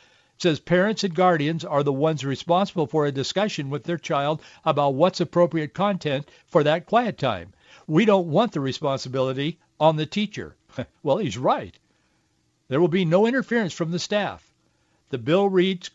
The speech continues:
quote, "A teacher may not make suggestions as to the nature of any reflection that a student may engage in during the moment of silence." It continues.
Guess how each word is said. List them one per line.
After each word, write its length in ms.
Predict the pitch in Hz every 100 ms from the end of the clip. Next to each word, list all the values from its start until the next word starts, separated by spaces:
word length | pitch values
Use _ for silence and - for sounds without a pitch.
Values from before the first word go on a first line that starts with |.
| _
quote, 400 | - 160 160 180 _ _
"A 140 | 139 131
teacher 420 | - 202 - 208
may 200 | 151 139
not 240 | 151 202
make 200 | 175 180
suggestions 720 | - 190 135 170 - 143 139 156
as 200 | 147 -
to 120 | 143
the 140 | 120
nature 400 | 117 160 175 147
of 140 | 120 -
any 220 | 175 240
reflection 680 | 233 214 180 165 - 113 110 _ _ -
that 160 | 147
a 80 | 147
student 320 | - 175 156
may 180 | 156 151
engage 420 | 139 143 151 120
in 160 | 127 120
during 280 | 135 135 123
the 80 |
moment 340 | 123 123 120 120 _ _ _ _ _
of 100 | 123
silence." 600 | - 120 113 82 - - _ _ _ _ _ _ _ -
It 160 | 127
continues. 760 | - 131 - 202 165 131 156